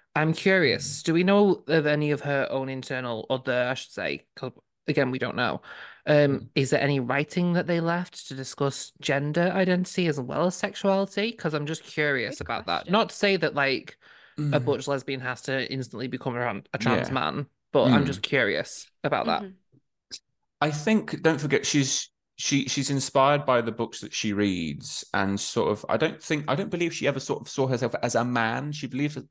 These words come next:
Speaker 2: she saw herself as inside she was a man, but outside she was a, she was, she, she was a woman. Um, and so, which is why we still call her she, even though she asked to go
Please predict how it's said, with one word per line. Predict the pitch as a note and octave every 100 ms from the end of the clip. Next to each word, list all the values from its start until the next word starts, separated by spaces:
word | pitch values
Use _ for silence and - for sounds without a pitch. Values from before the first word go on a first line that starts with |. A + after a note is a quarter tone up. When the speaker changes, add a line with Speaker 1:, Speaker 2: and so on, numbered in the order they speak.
| - -
Speaker 2:
she | C3
saw | - D#3+
herself | D3+ C3 A#2+ A#2
as | A2 - _ _ -
inside | B2 A#2 C3+ D3 C#3+
she | -
was | G2
a | A2
man, | - F#2
but | -
outside | G2+ - - F#2+ -
she | G2+
was | F#2+ -
a, | - _
she | - G#2
was, | F#2+ E2+ - - _ _
she, | - A#2 -
she | - G#2 F#2+ F#2 - _ _ _ _ _
was | A2 G2+ F#2+
a |
woman. | F#2+ A2 F2 G1+ - - _ - - - _
Um, | A2+ G#2+ G#2 G2+ G2+ G2 -
and | G#2+ G2+
so, |
which | G#2 A2+
is |
why | G#2+ G2
we |
still | G2 G#2
call | G2+ G2
her | F#2+
she, | - F#2+ F2+ F#2+ - _ -
even | G2+ G2 F#2
though | F#2+
she | - F#2
asked | F2+ F#2 -
to |
go | -